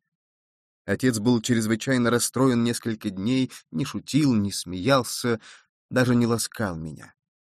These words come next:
За обедом или за ужином он вдруг переставал есть и задумывался.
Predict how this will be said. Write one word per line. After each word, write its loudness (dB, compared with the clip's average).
За 2
обедом 4
или -2
за 4
ужином 8
он 8
вдруг 2
переставал 2
есть 2
и -2
задумывался. -6